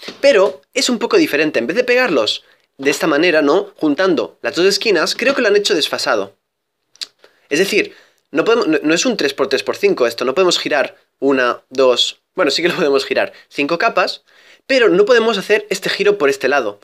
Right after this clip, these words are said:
ni por este, ni por este. Para hacer los giros tenemos que desfasar los cubos. Por ejemplo, ahora podríamos girar esta capa de aquí. ¿Veis que antes no se podía? Vamos a devolverlo a la forma de antes.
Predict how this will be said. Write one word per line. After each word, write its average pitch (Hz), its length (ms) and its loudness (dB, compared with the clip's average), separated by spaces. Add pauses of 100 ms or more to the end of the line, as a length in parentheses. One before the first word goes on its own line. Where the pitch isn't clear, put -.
(340)
ni 139 160 0
por 123 160 -2
este, 170 440 -2 (200)
ni 127 120 -4
por 123 160 0
este. - 340 -4 (1000)
Para 127 160 0
hacer 214 200 -2
los 233 140 0
giros - 480 -2
tenemos 202 300 0
que 180 80 2
desfasar 151 640 -2 (320)
los 165 180 0
cubos. 127 300 0
Por 139 120 -4
ejemplo, 147 540 -2
ahora 170 240 2
podríamos 151 380 -2
girar 165 460 -4
esta 151 220 -6
capa - 220 -2
de 107 60 0
aquí. - 280 -4 (680)
¿Veis 147 200 -2
que - 80 0
antes 170 180 0
no 151 80 2
se 120 100 -4
podía? 117 420 -2
Vamos - 180 -4
a 127 40 -8
devolverlo 120 500 -2 (380)
a - 80 -6
la 120 80 0
forma 131 280 -2
de 131 80 2
antes. 151 440 -2